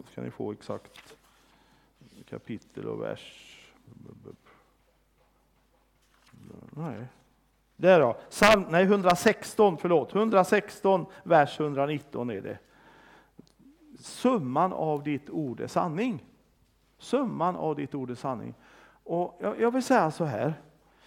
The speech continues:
Eh, du, man kan läsa Bibel och, och du kan få fram precis vad du vill, för att det finns så väldigt mycket texter. Utan summan av ditt ord är sanning. Eh, när en människa har läst igenom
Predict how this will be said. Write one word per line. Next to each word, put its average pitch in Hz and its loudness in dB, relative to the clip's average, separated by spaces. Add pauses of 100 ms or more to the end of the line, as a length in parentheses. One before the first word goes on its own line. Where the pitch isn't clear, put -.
(220)
Eh, - -12
du, 131 -10
man 175 -4
kan 190 0
läsa 175 2
Bibel 147 -4
och, 151 -6
och 151 -6
du 147 -10
kan 147 -10
få 160 -8
fram 135 -6
precis 131 -10
vad 120 -6
du 110 -8
vill, 117 -8
för 127 -8
att 120 -10
det 131 -6
finns 120 -10
så 127 -10
väldigt 117 -10
mycket 110 -14
texter. - -16 (540)
Utan 165 0 (1400)
summan 214 -4
av 147 -4 (160)
ditt 139 -8
ord 117 -10
är 117 -12
sanning. 101 -12 (720)
Eh, 113 -12 (260)
när 180 0
en 196 -2
människa 185 -2
har 185 0
läst 196 -4
igenom 208 -4